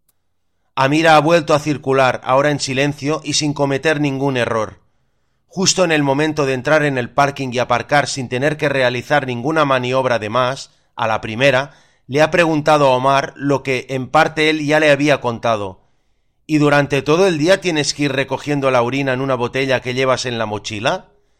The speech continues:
Después de responder, se han despedido con un abrazo más intenso que al encontrarse. Omar ha sentido una inusual descarga de certeza.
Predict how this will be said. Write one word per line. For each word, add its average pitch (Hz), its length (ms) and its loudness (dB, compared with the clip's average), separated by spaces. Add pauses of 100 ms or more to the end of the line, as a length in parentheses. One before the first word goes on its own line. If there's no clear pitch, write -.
(460)
Después 147 380 -2
de 190 100 4
responder, 151 540 0
se 160 140 -2
han 156 100 0
despedido 151 520 0
con 147 140 -2
un 151 100 0
abrazo 139 380 2
más 135 220 -2
intenso 131 480 -4
que 123 80 -6
al 120 80 -2
encontrarse. 107 800 -6 (880)
Omar 143 500 2 (300)
ha 147 100 0
sentido 160 480 0
una 160 300 2
inusual 147 580 0
descarga 151 500 2
de 131 120 0
certeza. 127 720 -6